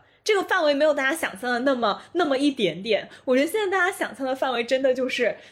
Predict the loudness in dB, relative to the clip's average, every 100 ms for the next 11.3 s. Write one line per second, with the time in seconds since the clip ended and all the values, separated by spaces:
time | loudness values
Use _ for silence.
0 | _ 0 0 0 2 2 4 2 0 0
1 | 0 -2 -2 -4 -4 -6 -2 -4 -2 -2
2 | 2 2 2 0 0 -2 -4 -6 -6 -8
3 | -8 -10 -10 -14 -20 -20 -20 _ -20 -4
4 | -2 0 2 2 2 0 0 0 0 -2
5 | -2 -2 -4 0 0 0 -2 -2 -2 -6
6 | 0 0 0 -2 -2 -2 -4 -4 -8 -6
7 | -4 -4 -6 -14 -8 -8 -6 -4 -4 -4
8 | -8 -6 -6 -6 -6 -12 -12 -4 -4 -4
9 | -12 -12 -14 -18 -10 -4 -4 -4 -2 -2
10 | -2 -6 -4 -8 -10 -8 -6 -2 -4 -4
11 | -2 -2